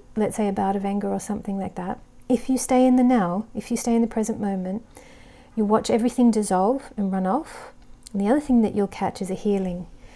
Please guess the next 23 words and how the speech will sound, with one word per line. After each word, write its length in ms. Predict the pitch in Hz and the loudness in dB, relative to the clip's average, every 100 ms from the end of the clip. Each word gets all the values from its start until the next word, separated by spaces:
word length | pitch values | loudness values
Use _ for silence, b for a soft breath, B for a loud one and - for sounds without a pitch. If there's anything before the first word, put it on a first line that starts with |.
| b b b b - - - - | b b b b -20 -20 -20 -12
This 220 | 196 233 | 0 2
is 100 | 247 | 4
why 140 | 220 202 | 4 4
it's 100 | - | 4
so 80 | 226 | 2
important 420 | 220 226 220 214 | 4 2 2 0
to 100 | 214 | 0
remain 280 | 202 202 196 | 0 0 -2
in 100 | 190 | -2
the 60 | |
now. 440 | 185 185 180 180 - - - | -2 -4 -6 -8 -12 -18 -4
Every 480 | 247 240 - 294 285 - - | -2 -2 -2 2 2 0 -2
dark 280 | 220 220 220 | 2 2 0
situation, 540 | 247 - 220 220 247 233 | -4 -2 0 0 0 0
every 240 | 202 240 | -2 0
bad 280 | 220 202 214 | 0 2 0
situation 460 | - - 208 208 226 | -2 -4 -2 0 -2
has 160 | 196 | -2
a 60 | 196 | -4
healing 320 | 214 208 208 | 0 0 0
that 120 | 202 | -2
comes 280 | - 202 190 | -4 -6 -4
afterwards, 640 | 190 185 - 196 190 - | -6 -6 -6 -6 -6 -8